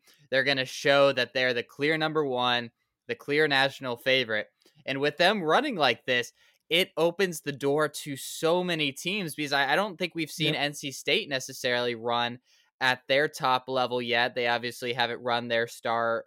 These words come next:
Speaker 1: two freshmen in Tui and Starlipper. Um,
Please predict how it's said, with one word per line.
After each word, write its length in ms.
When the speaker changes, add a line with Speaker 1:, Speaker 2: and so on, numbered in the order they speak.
Speaker 1:
two 220
freshmen 460
in 120
Tui 360
and 80
Starlipper. 640
Um, 420